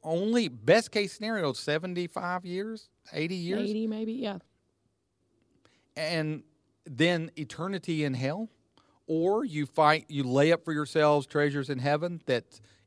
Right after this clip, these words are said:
Speaker 1: eternal.
Speaker 2: Yeah.
Speaker 1: And that just makes more sense.
Speaker 2: Yeah.
Speaker 1: I mean, Jesus actually told his disciples, "You know what? The people of the world are actually smarter than the children of light about this. Hook yourself up, dude.
Speaker 2: Yeah.
Speaker 1: Work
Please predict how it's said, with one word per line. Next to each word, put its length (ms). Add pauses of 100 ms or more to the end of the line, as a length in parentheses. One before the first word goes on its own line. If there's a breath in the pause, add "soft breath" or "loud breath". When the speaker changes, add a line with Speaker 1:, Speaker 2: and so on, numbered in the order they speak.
Speaker 1:
eternal. 500 (300)
Speaker 2:
Yeah. 220 (260)
Speaker 1:
And 140
that 140
just 220
makes 240
more 140
sense. 580
Speaker 2:
Yeah. 220 (280)
Speaker 1:
I 40
mean, 200 (280 loud breath)
Jesus 360
actually 360
told 240
his 80
disciples, 400
"You 60
know 60
what? 60
The 60
people 200
of 40
the 60
world 220
are 80
actually 220
smarter 500
than 160
the 100 (120)
children 340
of 100
light 260
about 240
this. 240 (400 loud breath)
Hook 240
yourself 480
up, 300
dude. 360 (160)
Speaker 2:
Yeah. 240 (720)
Speaker 1:
Work 380